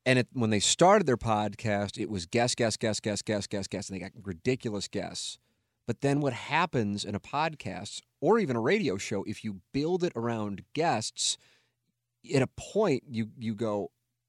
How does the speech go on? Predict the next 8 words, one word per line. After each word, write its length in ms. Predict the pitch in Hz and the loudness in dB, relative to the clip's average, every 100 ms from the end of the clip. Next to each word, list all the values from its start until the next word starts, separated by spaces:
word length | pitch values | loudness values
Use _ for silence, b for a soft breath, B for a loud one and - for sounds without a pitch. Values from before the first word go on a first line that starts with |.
| _ - | _ -8
"Oh 120 | 131 | -4
man, 360 | 104 139 151 95 | -2 -2 -4 -6
we've 180 | 95 | -8
kinda 300 | - - 139 | -8 -8 -8
gotten 320 | 92 101 117 101 | -6 -6 -6 -8
everybody 400 | 98 90 92 92 | -8 -6 -6 -6
that 160 | 92 | -8
we 320 | 95 90 90 | -8 -6 -8